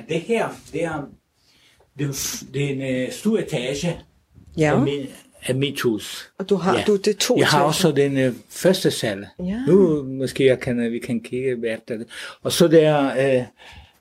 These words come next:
Speaker 1: så denne hjørne, det er min køkken. Så
Speaker 2: Mhm.
Speaker 1: på et tidspunkt, jeg valgte, i stedet for at leje en, et værelse, som jeg plejede, at leje alle, øh, første etage. Så, og det giver mig en, øh, indkomst,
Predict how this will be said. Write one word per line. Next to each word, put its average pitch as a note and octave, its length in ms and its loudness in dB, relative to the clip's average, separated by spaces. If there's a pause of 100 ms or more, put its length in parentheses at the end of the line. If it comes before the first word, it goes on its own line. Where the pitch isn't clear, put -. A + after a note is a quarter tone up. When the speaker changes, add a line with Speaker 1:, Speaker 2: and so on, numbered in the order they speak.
(600)
Speaker 1:
så C#3+ 160 2
denne F#3+ 260 2
hjørne, F3 420 -2
det D3+ 100 -6
er D3+ 60 -8
min D3 220 -12
køkken. F3+ 460 -12 (500)
Så G3 80 2
Speaker 2:
Mhm. B3 80 2
Speaker 1:
på F3+ 80 0
et F#3+ 120 2
tidspunkt, F#3+ 400 2
jeg D3 200 2
valgte, D#3+ 380 2 (140)
i - 60 -8
stedet F3+ 280 2
for E3 140 4
at C#3+ 120 6
leje C#3 400 4
en, B2 380 0
et A#2+ 180 -2
værelse, C3+ 420 4
som C3+ 160 -2
jeg A#2+ 120 0
plejede, A#2+ 300 0
at A#2 100 2
leje C3 220 2
alle, C#3+ 380 2 (680)
øh, A#2 160 -2
første F#3 320 2
etage. - 500 -4 (600)
Så, C3+ 500 6 (440)
og C3 220 4
det B2+ 160 6
giver B2+ 120 4
mig A#2+ 280 2
en, G#2+ 100 0
øh, G#2+ 140 -2
indkomst, - 800 -4